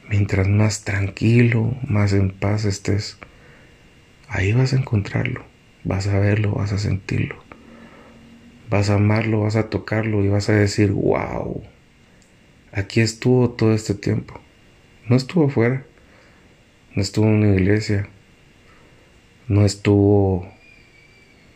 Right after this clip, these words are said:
en una pila bautismal, no estuvo en, en nada más, estuvo en nosotros. Sé que hay símbolos, en todas las iglesias hay símbolos, y sé que hay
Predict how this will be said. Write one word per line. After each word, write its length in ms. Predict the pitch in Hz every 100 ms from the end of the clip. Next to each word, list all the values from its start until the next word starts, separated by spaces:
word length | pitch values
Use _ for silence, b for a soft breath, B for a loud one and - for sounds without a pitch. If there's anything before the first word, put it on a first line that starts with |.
| _ _ -
en 180 | 98 98
una 680 | 98 104 107 107 104 98 92
pila 260 | 104 101 101
bautismal, 920 | 101 98 98 95 95 98 101 101 -
no 160 | 104
estuvo 560 | 101 - - 101 104 101
en, 320 | 95 92 - - - B B B B B B B _ -
en 200 | 92 95
nada 220 | 98 98
más, 300 | 107 117 -
estuvo 320 | - - 101
en 100 | 107
nosotros. 680 | 101 - 92 - - - - _ - b b b b b b b - - - -
Sé 220 | - 104
que 120 | -
hay 120 | 104 98
símbolos, 600 | 120 147 147 117 101 -
en 160 | 92
todas 200 | 90 104
las 200 | 113 117
iglesias 640 | 101 92 110 117 101 - -
hay 140 | 98 95
símbolos, 680 | 98 110 98 - - - -
y 120 | 95
sé 200 | 92 98
que 140 | - 98
hay 360 | 95 95 95